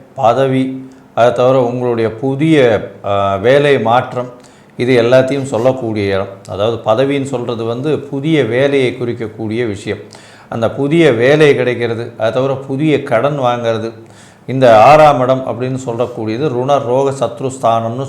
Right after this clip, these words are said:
சொல்லக்கூடியது. அவர் வந்து ஏழாம் இடத்துல போய் நிற்கிறதுனால எதிர்பாலினத்தவர் மூலியமாக பிரச்சனை வரும். நண்பர்கள் மூலியமாக பிரச்சனைகள் வரக்கூடிய வாய்ப்புகள் உண்டு.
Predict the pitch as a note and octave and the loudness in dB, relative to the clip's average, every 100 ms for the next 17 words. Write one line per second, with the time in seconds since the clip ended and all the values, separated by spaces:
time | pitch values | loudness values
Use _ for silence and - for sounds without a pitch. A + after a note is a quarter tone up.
0 | A2 A2 G#2+ G2+ F#2+ F2+ - - G2 A#2 | -6 -6 -6 -8 -8 -10 -16 -6 -2 0
1 | B2 A#2 D3 A2 A#2+ D3 D#3+ D3+ B2+ A#2 | 0 -2 -2 0 2 4 4 4 0 -4
2 | G#2+ A#2+ C3+ A#2 A#2 G#2+ G#2+ C3 B2 A2+ | -6 -4 -4 -4 -6 -6 -4 -4 -2 -2
3 | D3+ C#3 C3+ B2 - A2 G#2+ G#2+ G#2 G2+ | 0 2 2 0 -6 -6 -6 -6 -6 -2
4 | G2 G#2+ - A2 G#2 A2+ G#2 F#2+ B2 C#3+ | -2 -2 -6 -12 -12 -10 -6 -4 -4 -6
5 | - - - - - - - G#2 B2+ F3+ | -12 -20 -20 -20 -20 -18 -4 0 0 4
6 | G3+ F#3+ F3 C#3 C3+ B2+ A#2+ A#2 C3 C3 | 6 6 4 2 -2 0 2 2 2 -2
7 | A#2+ C#3+ C3+ A#2+ A2+ G#2+ G#2+ G#2+ G#2 G2 | -6 -4 -2 -2 0 0 -2 -4 -6 -2
8 | F#2+ G#2 G#2 F#2+ F2+ F#2 F2+ C3 C#3 C#3 | 2 2 0 -6 -6 -6 -6 -6 -6 -8